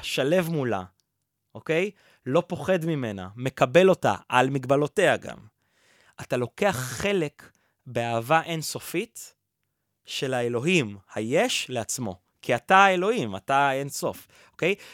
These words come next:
וכאן הכוונה מה זה אלוהי-, ה-, הציע, ששפינוזה הציע אהבה שהיא גדולה מדי בשביל הדתות. כי זה בעצם האהבה שאלוהים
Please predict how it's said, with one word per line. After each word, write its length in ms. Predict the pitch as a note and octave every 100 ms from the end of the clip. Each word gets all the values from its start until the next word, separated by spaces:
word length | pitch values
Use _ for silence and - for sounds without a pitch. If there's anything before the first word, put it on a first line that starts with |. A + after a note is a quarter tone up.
| -
וכאן 480 | A#2+ B2 - G#3+ A#3
הכוונה 520 | - D3+ C3+ D#3 E3+
מה 160 | D3+
זה 140 | D3+ C#3+
אלוהי-, 280 | B2+ B2 C3 - - A#2
ה-, 40 | A#2+ - -
הציע, 440 | B2+ - F3+ E3 C#3+ -
ששפינוזה 580 | - B2+ C#3 C3+ D3
הציע 380 | C3 - E3 D#3
אהבה 420 | C3 A2+ A2 C#3+ C#3 _ _ -
שהיא 200 | - A#2+
גדולה 300 | A#2+ A#2+ C3
מדי 240 | B2+ A2
בשביל 260 | G2+ F#2+ G2
הדתות. 520 | F#2+ F2+ E2 - - - _ - - -
כי 100 | C3
זה 100 | A#2
בעצם 300 | C#3 - D#3+
האהבה 280 | B2 A#2
שאלוהים 480 | C#3 C3 A2 A#2 A#2+